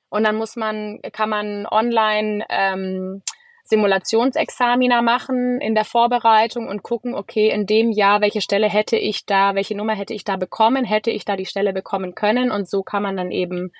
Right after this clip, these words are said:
ähm, sich dem Ganzen annähern. Und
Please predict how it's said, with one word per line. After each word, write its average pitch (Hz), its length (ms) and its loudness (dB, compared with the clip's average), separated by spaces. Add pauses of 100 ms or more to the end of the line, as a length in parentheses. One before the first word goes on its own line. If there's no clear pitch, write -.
(560)
ähm, 175 600 0
sich 185 240 -10
dem 175 140 -2
Ganzen 175 300 -4
annähern. 208 720 -2
Und 175 360 -4